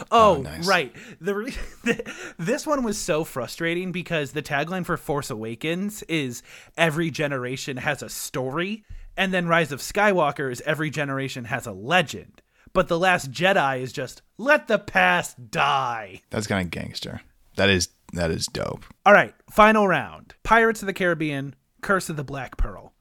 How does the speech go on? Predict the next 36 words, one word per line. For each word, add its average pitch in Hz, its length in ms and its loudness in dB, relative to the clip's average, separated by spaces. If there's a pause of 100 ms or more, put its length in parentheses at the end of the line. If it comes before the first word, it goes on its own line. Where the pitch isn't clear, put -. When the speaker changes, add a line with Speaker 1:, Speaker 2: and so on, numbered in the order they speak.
(400)
Speaker 2:
Okay. 123 300 4
Speaker 1:
<clears throat> - 60 -20
Prepare 202 640 2
to - 120 -10
be 151 140 -2
blown 165 420 2
out 151 160 2
of 139 100 -6
the 156 80 -2
water. 104 400 -4 (180)
Speaker 2:
Ugh, - 300 -14 (400)
gross. - 520 -4 (100)
Next. 101 380 0 (400)
Speaker 1:
Uh, 151 400 4 (260)
two, 226 380 0
Dead 151 260 0
Man's 131 300 -6
Chest. 160 500 -2 (100)
Captain 208 480 2
Jack 151 520 0
is 151 200 -4
back. - 540 -8 (100)
Speaker 2:
I 101 60 2
like 92 320 2
it. 160 280 4
Speaker 1:
And 160 220 -2
then 147 460 0
number 139 220 -4
three, 190 380 0
At 160 260 4
World's 135 380 -4
End. 170 500 2
When 151 240 -2
the 147 80 -2
world 202 480 2
ends, 160 560 0